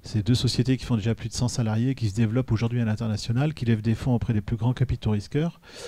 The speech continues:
Voilà, vous avez le nouveau directeur de recherche de, de D C N S, euh, qui s'appelle Éric Papin. Vous avez Michel Denis, le nouveau directeur de Manitou. Vous avez aussi Hubert de Boisredon, qui est un peu plus âgé, mais qui est quand même dans cette nouvelle génération de dirigeants qui ont pris le, le pouvoir, qui est P D G de Armor.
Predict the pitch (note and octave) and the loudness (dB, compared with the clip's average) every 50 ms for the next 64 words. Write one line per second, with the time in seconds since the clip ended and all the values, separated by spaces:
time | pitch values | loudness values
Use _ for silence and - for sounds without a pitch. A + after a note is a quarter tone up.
0 | - - - - - A#2+ A#2+ B2+ B2 A#2+ G#2+ B2 B2+ C3 C3 C3 C3+ C3 B2+ A#2+ | -16 -16 -18 -2 2 2 4 6 6 6 6 6 6 8 8 6 6 6 6 8
1 | B2+ D3 C3+ B2+ B2+ B2+ B2+ - D3 C3+ A#2+ A#2+ A#2 A#2 A#2 - - C#3 C3+ C3 | 8 8 8 8 6 4 4 4 2 4 4 4 4 4 2 0 -2 -2 -2 -2
2 | G#2 - A#2 A2+ G#2+ G#2 G#2 G2+ G2+ G#2+ A2+ A2 A2 A#2 - - C#3 B2 B2 C3 | -4 -2 0 0 2 2 2 0 0 0 0 0 0 -2 0 2 2 4 4 4
3 | C#3+ D#3 D#3+ D3 - - - A#2+ G#2 G2+ - - _ _ _ _ _ _ - - | 2 2 0 -2 -4 -6 -4 -4 -4 -4 -4 -8 _ _ _ _ _ _ -10 -4
4 | - B2 A2 - C3 B2 A#2+ A#2 A#2 A#2+ B2 A2+ - A#2+ - - D3 D#3+ F#3+ - | -2 0 2 4 4 4 4 4 4 4 2 2 2 2 2 2 2 0 0 -2
5 | - - _ _ - - - - - - _ - B2 A2+ B2 A2 B2 B2 C3+ C3 | -6 -16 _ _ -20 -20 -20 -20 -20 -12 _ -2 2 4 4 6 6 4 4 4
6 | - D#3 C#3 B2+ B2+ C3 C3+ C#3+ D3+ D3 A#2+ A2+ A2 - B2 B2 B2 A#2 B2 B2+ | 4 4 4 6 6 4 6 4 2 4 4 2 2 0 0 0 2 2 2 2
7 | A#2 A#2+ A2+ A2+ A2+ - C3+ A#2+ A2+ A2 G#2+ G#2 G#2+ A2+ B2 A#2+ - - E3 F3 | 2 2 2 0 0 2 0 2 2 2 2 2 2 2 2 2 2 2 4 4
8 | D#3 B2 B2 A2+ A2 A2+ A#2 A#2 - - - C3+ B2 A#2+ B2+ A#2+ A#2 A#2 G#2+ A#2+ | 4 4 4 4 4 4 4 4 2 0 0 0 2 2 2 2 2 2 2 2
9 | A#2 A#2+ A#2 A#2+ C#3 D3 C#3+ C#3 - - A2 G#2+ G#2+ - B2 A2+ - B2+ A#2+ C3 | 4 2 2 2 2 0 -2 -2 -2 -4 -2 -2 0 0 -2 -2 0 0 2 2
10 | C#3 C3 D#3 E3+ D#3+ C#3 - - A#2+ - C3+ C3 C#3+ D3 C#3+ B2+ A#2 - C#3+ C3 | 2 2 0 0 0 0 0 -2 -2 -2 -2 -2 0 0 0 0 0 2 0 0
11 | - C#3 B2+ C3+ B2+ A2+ C#3 C3+ C#3 C3 C3+ B2+ - - D3+ C#3 A#2+ A2+ G#2+ A#2 | 0 2 2 2 2 2 0 -2 0 0 0 -2 -2 -2 -2 -2 0 -2 0 0
12 | B2 B2 B2+ B2 C3 C#3 C#3 - - A#2+ - - A#2+ A2 G#2+ G#2 G#2 G#2+ G#2+ - | 0 0 0 0 0 -2 -2 -2 -4 -2 0 0 0 2 0 0 0 -2 -4 -4
13 | - - A2+ A2+ B2+ C3 C3 B2+ - - - - A#2 G#2+ - B2 A#2 A2+ A#2 A2+ | -4 -2 0 0 0 0 0 -2 -6 -12 -10 -8 -8 -4 0 0 2 2 2 2
14 | A2 B2+ B2 A#2+ G#2+ G#2 F#2+ F#2+ G#2 G#2+ B2+ C#3+ D3+ E3+ E3+ - - | 2 0 0 0 2 2 2 2 0 0 0 0 0 0 -2 -6 -10